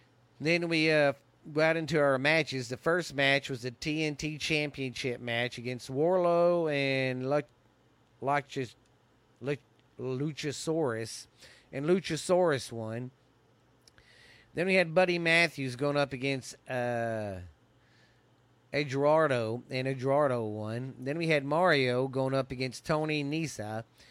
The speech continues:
and Mario, Mario won. Then we had Sky Blue and Willie Nightingale going up against the Outcast. And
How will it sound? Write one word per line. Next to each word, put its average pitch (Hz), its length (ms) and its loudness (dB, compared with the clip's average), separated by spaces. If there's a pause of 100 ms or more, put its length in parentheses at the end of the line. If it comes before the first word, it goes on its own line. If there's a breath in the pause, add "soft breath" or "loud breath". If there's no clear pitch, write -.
(260 soft breath)
and 123 540 -4
Mario, 127 800 2 (100)
Mario 117 880 -4 (160)
won. 110 480 -6 (640 loud breath)
Then 165 120 -2
we 180 80 2
had 156 200 2
Sky 175 440 4
Blue 151 720 2 (480 soft breath)
and 131 760 0
Willie 170 240 0
Nightingale 139 840 0
going 139 320 0
up 139 160 0
against 135 380 -4
the 131 180 2
Outcast. 110 720 -2 (840 loud breath)
And 180 840 0